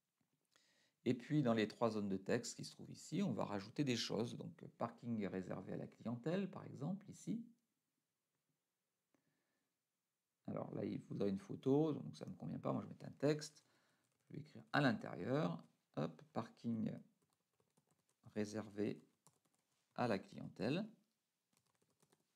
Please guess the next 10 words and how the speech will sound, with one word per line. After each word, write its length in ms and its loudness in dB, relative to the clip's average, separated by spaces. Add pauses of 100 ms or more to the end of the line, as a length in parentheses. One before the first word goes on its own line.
(1080)
Par 220 -8
contre, 320 -6
on 20 -10
va 120 -6
couper 480 0
à 100 0
peu 120 -2
près 200 -10
au 20 -6
milieu. 500 2